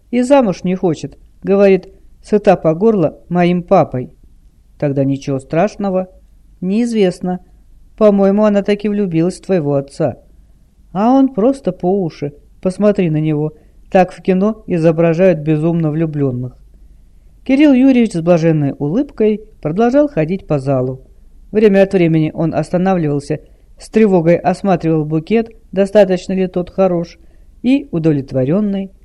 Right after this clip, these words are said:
продолжал свой путь. "Между прочим, мы могли бы и не прятаться от него, он нас все равно не заметит", сказала Даша. "Так что это даже удобно. А вот интересно, Стасик, если они поженятся,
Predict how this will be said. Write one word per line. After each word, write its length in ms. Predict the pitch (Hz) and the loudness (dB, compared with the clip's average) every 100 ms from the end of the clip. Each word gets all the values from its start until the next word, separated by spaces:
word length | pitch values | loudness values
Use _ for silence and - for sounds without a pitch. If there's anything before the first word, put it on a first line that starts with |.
| - | -8
продолжал 600 | 151 139 139 127 143 170 | -6 -4 -4 -2 -4 -4
свой 360 | - 135 143 143 | -8 -6 -6 -6
путь. 400 | - 120 - - _ _ _ _ _ _ - | -10 -14 -14 -20 _ _ _ _ _ _ -2
"Между 320 | 240 220 240 | 0 2 0
прочим, 440 | 240 294 302 160 - _ _ - | 0 -2 -2 -10 -10 _ _ -4
мы 120 | 214 | 0
могли 340 | 220 208 220 | 2 2 0
бы 140 | 214 208 | 0 0
и 80 | |
не 120 | 180 180 | 0 -2
прятаться 480 | 185 202 180 143 | -2 -2 -2 -2
от 160 | 151 143 | -4 -2
него, 360 | 160 156 151 - _ _ | -4 -2 -6 -12 _ _
он 180 | 208 202 | 0 2
нас 160 | 196 | 0
все 160 | 196 214 | 0 2
равно 440 | 208 196 156 - _ | 4 2 -2 -6 _
не 120 | 165 175 | -4 0
заметит", 580 | 185 180 139 135 131 - _ | 0 0 -2 -6 -12 -16 _
сказала 540 | - 156 147 165 170 | -6 -4 -2 -2 -2
Даша. 420 | 175 147 117 - - _ _ _ _ - | -2 -4 -6 -14 -20 _ _ _ _ -2
"Так 160 | 277 | -2
что 380 | 269 - 196 - _ - | -2 -2 -2 -4 _ -2
это 240 | 214 220 | 0 2
даже 300 | 196 202 196 | 4 4 4
удобно. 540 | 214 175 139 117 131 139 _ _ _ - | 0 0 -2 -4 -8 -10 _ _ _ -4
А 140 | 160 | -2
вот 180 | 156 156 | -2 -4
интересно, 600 | 160 156 170 151 135 143 | -8 -6 -4 -4 -6 -8
Стасик, 480 | 135 143 139 139 - - _ _ _ | -8 -6 -6 -8 -16 -20 _ _ _
если 400 | 165 214 269 - | -4 -2 -2 -2
они 180 | 214 208 | -2 0
поженятся, 760 | 226 220 185 147 131 - 127 | -2 0 0 -2 -6 -10 -14